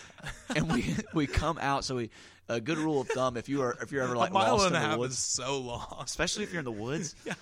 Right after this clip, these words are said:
Speaker 1: So a good rule of thumb, if you're ever lost, like, in a forest or in woods, is you look for, like, some sort of light that
Speaker 2: Yeah.
Speaker 1: you can see, uh, that would be, like, close to a, top of a hill or a road or something. And we see, like,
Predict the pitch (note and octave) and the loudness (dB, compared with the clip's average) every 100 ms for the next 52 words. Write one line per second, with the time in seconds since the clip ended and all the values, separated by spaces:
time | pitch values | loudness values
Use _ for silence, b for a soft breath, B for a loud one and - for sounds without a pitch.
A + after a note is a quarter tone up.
0 | - - C#3 C3 - - C3+ F#3 G#3+ E3+ | -8 -4 0 0 0 -4 -2 0 0 0
1 | - B2+ A2 A2 A2 G#2 G#2 G#2 G2 - | -2 -6 -8 -8 -8 -6 -2 -2 -2 -6
2 | - - - _ A#2 G#2 G2 - _ _ | -10 -14 -20 _ -8 -8 -8 -12 _ _
3 | _ _ A#2+ G#2 - A#2 A2+ G#2+ G#2 - | _ _ -8 -8 -6 -6 -4 -4 -6 -8
4 | G#2 F#2+ G2+ G#2 G2 - - G#2 G2 F2+ | -8 -6 -6 -4 -6 -8 -8 -8 -6 -8
5 | G#2+ G#2 G#2 B2+ - - A#2 G#2 F#2 E2+ | -8 -8 -4 -4 -4 -6 -4 0 0 -4
6 | - b b b - C3 C3 - A#2+ A2 | -10 b b b -4 -4 -2 -2 -2 -2
7 | F#2+ F#2+ G2+ A2+ A#2 - - - - A#2 | -4 -2 2 4 2 -2 -8 -10 -12 -8
8 | G2+ A#2+ A2 G#2+ - A#2 G#2+ A2 A2 - | -6 -6 -6 -4 -4 -2 -4 -4 -6 -8
9 | G2 G2 G2+ F#2 G2 E2 - - F#2+ - | -8 -8 -8 -8 -8 -10 -12 -14 -12 -12
10 | D#2+ E2+ - E2+ F2 F2+ D3 E3+ D3 F#2+ | -12 -12 -10 -10 -10 -8 -4 -2 -2 -2
11 | F#2+ A#2 A#2 A2+ A#2+ G#2+ A#2+ G2 B B | -4 -2 -2 -2 -6 -8 -8 -8 B B
12 | B - G2+ F#2+ - D#3 F#3 G#2+ F2 | B -12 -6 -4 -4 -4 -4 -4 -6